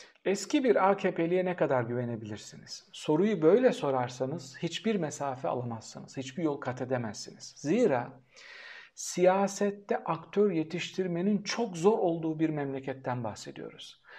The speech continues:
Bah-, size bahsettim, Erdoğan bir aktör çıkmasın diye hep düşük profilli insanlarla çalıştı.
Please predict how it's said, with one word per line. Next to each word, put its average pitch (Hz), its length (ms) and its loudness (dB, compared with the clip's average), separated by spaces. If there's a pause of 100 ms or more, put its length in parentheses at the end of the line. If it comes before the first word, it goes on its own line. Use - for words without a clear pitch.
(340)
Bah-, 160 280 8
size 196 460 4
bahsettim, 156 600 2
Erdoğan 170 580 6
bir 190 260 0
aktör 190 320 -2
çıkmasın 165 640 -6
diye 147 100 -4
hep 165 260 -4
düşük 131 300 -6
profilli 147 440 -2
insanlarla 139 640 0
çalıştı. 202 560 -2